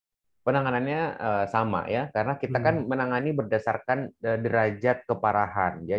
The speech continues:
Speaker 1: juga ada
Speaker 2: Hmm.
Speaker 1: panduannya kapan itu covid ringan, sedang, berat, dan nggak dibedakan mau Delta, mau Omicron, tidak.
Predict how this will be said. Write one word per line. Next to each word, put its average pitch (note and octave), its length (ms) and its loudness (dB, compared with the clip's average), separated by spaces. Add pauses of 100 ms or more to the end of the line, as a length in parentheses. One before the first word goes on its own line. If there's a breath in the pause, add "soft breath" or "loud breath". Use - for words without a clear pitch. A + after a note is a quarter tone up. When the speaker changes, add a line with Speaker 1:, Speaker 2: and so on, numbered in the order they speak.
Speaker 1:
juga G#2 240 2
ada A2 80 4
Speaker 2:
Hmm. A2 80 -2
Speaker 1:
panduannya G#2+ 560 0
kapan G#2 400 0
itu G#2 80 -6
covid G#2 400 -2
ringan, G#2+ 640 -2
sedang, G#2 480 -2
berat, G2+ 400 2
dan D#3+ 160 2
nggak D3+ 80 6
dibedakan D#3 640 0
mau G#2+ 240 -4
Delta, A2 480 0
mau G#2+ 160 -4
Omicron, G#2+ 400 -6
tidak. A2 400 -4